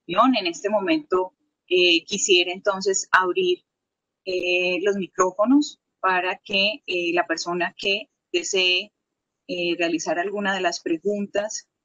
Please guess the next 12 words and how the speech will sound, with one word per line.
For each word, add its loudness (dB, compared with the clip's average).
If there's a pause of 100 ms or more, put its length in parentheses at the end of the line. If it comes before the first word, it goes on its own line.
(440)
eh, -2
pueda 0
entonces -4
hacerlo. -2
También -2
y -6
de 0
igual -4
forma -2
en -6
el -2
chat 0